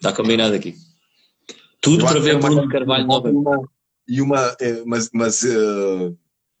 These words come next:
Speaker 2: ai-, ainda, ainda falta uma redenção.
Speaker 1: Sim.
Speaker 2: Há aqui, ainda faltam capítulos para isso. Não, vai, há, falta aqui um, uma redenção. O
Speaker 1: Sim.
Speaker 2: Sporting precisa de uma grande redenção,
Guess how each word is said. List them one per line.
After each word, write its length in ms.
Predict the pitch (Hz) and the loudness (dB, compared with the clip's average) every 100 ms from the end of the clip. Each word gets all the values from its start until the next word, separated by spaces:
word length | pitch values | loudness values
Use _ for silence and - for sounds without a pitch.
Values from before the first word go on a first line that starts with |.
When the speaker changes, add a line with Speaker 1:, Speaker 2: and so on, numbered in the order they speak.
| - | -10
Speaker 2:
ai-, 120 | 107 - | -8 -4
ainda, 260 | 117 120 - | -2 -2 -4
ainda 160 | 123 123 | -2 -2
falta 320 | 123 151 156 | -2 -2 0
uma 160 | 143 143 | -2 -2
redenção. 880 | 127 147 135 147 139 - - 92 - _ _ _ _ _ _ _ - | -2 -4 -2 0 2 0 0 -4 -6 _ _ _ _ _ _ _ -14
Speaker 1:
Sim. 320 | - - - - _ _ _ _ _ _ _ _ - | -12 -12 -16 -20 _ _ _ _ _ _ _ _ -6
Speaker 2:
Há 140 | 101 | -4
aqui, 260 | 104 127 135 | -4 -6 -4
ainda 160 | 139 139 | -2 -2
faltam 260 | 160 165 | -2 -4
capítulos 600 | 156 135 165 160 - - | -4 -2 -2 -2 -6 -12
para 160 | - 113 | -6 -4
isso. 400 | 107 90 - _ _ _ _ _ _ _ _ _ _ _ - | -4 -6 -16 _ _ _ _ _ _ _ _ _ _ _ -10
Não, 100 | 80 | -8
vai, 160 | 92 107 | -6 -6
há, 280 | 104 101 101 | -6 -6 -4
falta 220 | - 127 131 | -4 -2 -4
aqui 160 | - | -4
um, 280 | 131 123 120 - | -6 -6 -12 -8
uma 180 | 127 | -4
redenção. 680 | 120 123 117 131 113 - 82 _ _ _ _ _ | -4 -4 -2 -2 -2 -4 -8 _ _ _ _ _
O 120 | 131 127 | -6 -4
Speaker 1:
Sim. 80 | - | 0
Speaker 2:
Sporting 360 | 165 156 165 | 0 -2 -4
precisa 320 | 160 - 156 | -8 -8 -8
de 60 | 151 151 | -10 -6
uma 100 | 143 | -4
grande 280 | 147 147 | -2 -4
redenção, 640 | - 135 147 147 - 117 | -6 -6 -6 -6 -4 -4